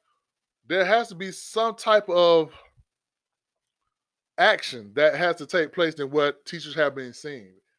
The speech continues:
Because we know that, which is October already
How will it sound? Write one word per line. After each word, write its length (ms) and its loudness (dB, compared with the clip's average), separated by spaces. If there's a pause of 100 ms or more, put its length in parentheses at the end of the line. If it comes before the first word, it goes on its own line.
(240)
Because 380 -2
we 140 -6
know 440 0 (380)
that, 360 2 (1000)
which 320 -4
is 140 -8
October 540 2
already 580 0